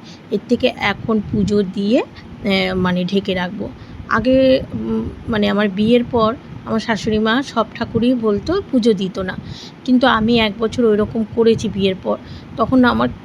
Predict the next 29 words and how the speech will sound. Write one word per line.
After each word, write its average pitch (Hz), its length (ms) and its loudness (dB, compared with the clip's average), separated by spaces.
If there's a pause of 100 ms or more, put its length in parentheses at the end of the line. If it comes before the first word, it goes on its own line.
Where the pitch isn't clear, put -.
(140)
কেমন 269 280 4
লাগতো 202 560 0
যে 196 260 0
আমার 196 320 0
ঘরে 208 200 0
তো 220 120 0
গুরুদেব 196 440 2
আছে, 196 240 0
বাবা 196 260 2
লোকনাথ 202 460 -2
আছে। 226 200 -4 (500)
তারপর 269 240 2
আমি 240 160 4
শাশুড়ি 202 360 -2
মাকে 202 260 -4
বলেছি, 208 340 -2 (100)
"ঠিক 262 220 -2
আছে, 196 260 -2
আমি 196 140 0
অন্যান্য 202 440 0 (480)
ঠাকুরকে 233 420 -2
পুজো 226 340 -2
দেবো 214 280 2
না, 214 140 4
ফুল 220 320 -2
দেবো 196 180 0
না, 196 100 -2
কিন্তু 269 360 0
অন্তত 240 340 0